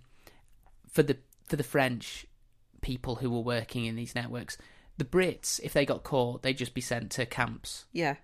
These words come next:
Speaker 1: The French would more often than not be tortured and executed.
Speaker 2: Yeah.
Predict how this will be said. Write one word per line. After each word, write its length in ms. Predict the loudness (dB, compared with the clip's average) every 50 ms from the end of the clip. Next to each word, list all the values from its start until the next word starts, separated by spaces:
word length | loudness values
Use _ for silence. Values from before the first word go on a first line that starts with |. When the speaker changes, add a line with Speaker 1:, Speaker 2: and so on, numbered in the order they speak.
| _ _ _ _ _ -14 -4
Speaker 1:
The 160 | -2 -2 -2
French 500 | 0 2 2 2 2 2 -2 -4 -6 -10 -12 -14 -4 -2
would 200 | 0 0 0 0
more 180 | 2 2 2
often 260 | 2 0 -2 -4 -4 -2
than 140 | -2 0
not 360 | 2 2 2 0 -2 -4 -6 -6
be 100 | -6 -6
tortured 480 | -4 -2 0 0 0 0 -2 -4 -2
and 100 | -2 -2
executed. 680 | -2 -4 -4 -8 -8 -6 -4 -4 -4 -4 -6 -8 -8 -4
Speaker 2:
Yeah. 200 | -2 -2 -2 -2